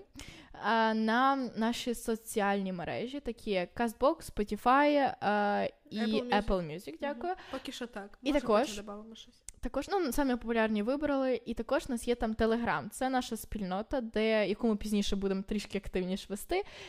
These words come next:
Speaker 1: Е, де ми
Speaker 2: Зараз
Speaker 1: вис-
Speaker 2: ми просто якось так притираємось. Притираємося, рішаємо, що нам більше подобається.
Speaker 1: Да.
Speaker 2: І
Speaker 1: Зараз,
Speaker 2: як?
Speaker 1: да, але ви доєднуйтесь, е, я хочу пізніше туди викладати різні збірки, наприклад, про книжки ми говорили, чому не скинути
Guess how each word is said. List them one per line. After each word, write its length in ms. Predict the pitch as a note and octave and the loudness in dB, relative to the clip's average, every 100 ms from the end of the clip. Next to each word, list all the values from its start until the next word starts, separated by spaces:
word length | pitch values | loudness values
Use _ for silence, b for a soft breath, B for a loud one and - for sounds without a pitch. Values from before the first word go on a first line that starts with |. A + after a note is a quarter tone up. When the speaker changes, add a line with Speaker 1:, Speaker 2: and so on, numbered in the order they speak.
| D4 | -6
Speaker 1:
Е, 340 | - A#3 A3+ A3 | 0 2 4 2
де 160 | G#3+ | 2
ми 60 | C#4+ | 4
Speaker 2:
Зараз 180 | A#4 A#3+ | 4 2
Speaker 1:
вис- 40 | |
Speaker 2:
ми 60 | D#4+ | -2
просто 380 | - D#4 - B3+ | -2 -4 -2 -2
якось 240 | B3 A#3+ | 0 -2
так 200 | A3 A3 | -4 -8
притираємось. 920 | - B3 B3+ C4 A3+ G3+ G3 F#3+ A3 | -4 -6 -2 -2 -2 -6 -10 -12 -12
Притираємося, 680 | - C4 B3+ C4 F#4 - C4 | -6 -6 -4 -4 -4 -6 -8
рішаємо, 360 | A#3+ A#3+ B3 | -6 -6 -8
що 140 | A#3+ A#3 | -8 -10
нам 140 | A#3 | -10
більше 240 | A3+ - | -10 -12
подобається. 580 | A3+ G#3+ A3 A3+ A#3+ - | -16 -14 -10 -8 -8 -12
Speaker 1:
Да. 180 | _ _ | _ _
Speaker 2:
І 80 | - | -6
Speaker 1:
Зараз, 280 | A#3 B3 B3 | 2 2 2
Speaker 2:
як? 100 | B3 - | -4 -14
Speaker 1:
да, 200 | G#3 G#3+ - | -4 0 2
але 160 | G3+ | 2
ви 160 | A3+ C4+ | 2 0
доєднуйтесь, 920 | A#3 A3+ B3 F4 E4 D4+ C4 B3 - | 0 2 2 2 0 2 2 0 -4
е, 200 | G#3+ G#3 G#3+ | 0 0 2
я 140 | A#3 | 0
хочу 300 | A#3+ A3+ A3 | 0 -4 -4
пізніше 360 | G#3 A3 A3 A#3 A3 | -8 -4 -4 -4 -8
туди 220 | G#3+ G#3+ | -6 -4
викладати 640 | G#3 G#3 G#3 G#3 G#3+ G#3+ | -4 -4 -2 0 0 -2
різні 280 | G3+ G#3+ G3+ | -2 -2 -4
збірки, 560 | G3+ G#3 A#3+ D#4+ - C4 - | -6 -6 -4 -4 -4 -6 -4
наприклад, 360 | G#3+ G#3 G#3 | -4 -4 -4
про 140 | - G#3 | -6 -2
книжки 320 | A3+ - A3 | -2 -2 -2
ми 120 | G#3 | 0
говорили, 440 | A3 G#3 G#3+ D4 | -2 -2 -2 -2
чому 220 | C4+ A3 A3+ | -2 -4 -4
не 100 | G#3+ | -6
скинути 480 | - G#3+ G#3 A3 | -6 -6 -2 -4